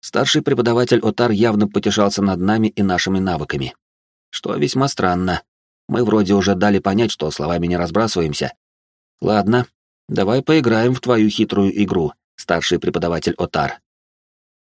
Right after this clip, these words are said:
Кто будет нашими противниками? Артефакт школы случайным образом определит соперников из первой двадцатки рейтинга, причём рейтинга как боевых единоборств,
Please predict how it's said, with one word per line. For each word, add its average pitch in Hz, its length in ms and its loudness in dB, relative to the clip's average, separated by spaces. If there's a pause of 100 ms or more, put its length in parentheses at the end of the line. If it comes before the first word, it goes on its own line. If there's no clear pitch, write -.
(300)
Кто - 240 2
будет 131 280 0
нашими 110 340 2
противниками? 120 600 0 (840)
Артефакт 85 680 -2
школы 101 400 2
случайным 95 560 2
образом 95 500 0
определит 87 440 -2
соперников 87 720 -2 (420)
из 82 160 0
первой 110 320 4
двадцатки 104 460 2
рейтинга, 92 560 0 (420)
причём 90 420 -2
рейтинга 101 500 2
как 90 180 -2
боевых 98 420 2
единоборств, 95 760 -2